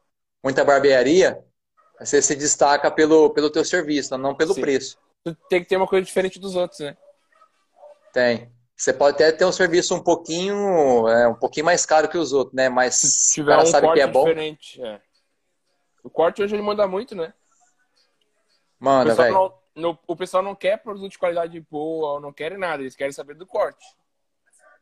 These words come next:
Speaker 1: Exatamente,
Speaker 2: Você
Speaker 1: mano.
Speaker 2: Tu usa aí a Shark, né, também, né?
Speaker 1: Uso, uso a Shark.
Speaker 2: Eu também uso ela.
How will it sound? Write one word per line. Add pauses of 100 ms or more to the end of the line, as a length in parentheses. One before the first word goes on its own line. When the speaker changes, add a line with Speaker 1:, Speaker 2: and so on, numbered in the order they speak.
(760)
Speaker 1:
Exatamente,
Speaker 2:
Você
Speaker 1:
mano. (220)
Speaker 2:
Tu
usa
aí
a
Shark,
né,
também,
né? (1300)
Speaker 1:
Uso,
uso
a
Shark.
Speaker 2:
Eu
também
uso
ela.